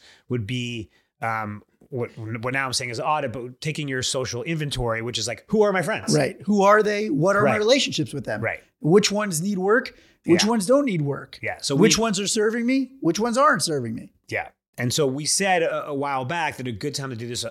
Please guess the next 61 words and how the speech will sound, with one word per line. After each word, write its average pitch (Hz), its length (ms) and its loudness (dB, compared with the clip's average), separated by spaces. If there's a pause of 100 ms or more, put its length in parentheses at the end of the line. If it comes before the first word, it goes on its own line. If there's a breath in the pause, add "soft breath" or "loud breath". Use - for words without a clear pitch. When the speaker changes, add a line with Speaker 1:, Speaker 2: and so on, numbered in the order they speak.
Speaker 1:
is 101 120 -14
on 104 100 -10
your 101 80 -12
birthday, 131 480 -2
which 110 180 -10
I 107 60 -14
just 101 160 -10
had, 131 480 -2
and 120 100 -14
I 113 80 -12
was 107 120 -10
able 110 180 -10
to 98 60 -10
do 98 180 -12
this. - 260 -8
Speaker 2:
Yes. 139 440 0
Speaker 1:
So 110 180 -8
as 180 240 2
we 202 100 0
know, 175 160 -2
I'm 165 200 -4
a 170 40 -6
little 165 160 -6
bit 147 140 -4
of 131 60 -4
an 135 140 -8 (140)
extreme 139 560 -6
example, 120 720 -4 (480 soft breath)
but 120 100 0
I 127 60 0
have 143 140 0
a - 20 0
spreadsheet 143 640 -4 (200)
of 135 60 4
Speaker 2:
Yes. 120 140 6
Speaker 1:
all 123 60 0
my 139 120 0
friends. 135 500 -4
Speaker 2:
Yes. - 360 -2 (320)
Speaker 1:
And 117 140 -4
when 127 100 -4
I 123 60 -4
was 120 100 -6
inviting 135 320 -6
them 139 100 -8
to 135 80 -8
my 143 120 -6
birthday, 139 640 -2
that, 135 180 -10
that 135 140 -10
sort 131 160 -4
of 120 80 -6
mentally 123 340 -8
went 113 220 -10
down 117 140 -8
and 107 120 -10
said, 104 120 -6
like, 98 160 -8
"Who 117 160 -6
haven't 95 200 -12
I 85 60 -14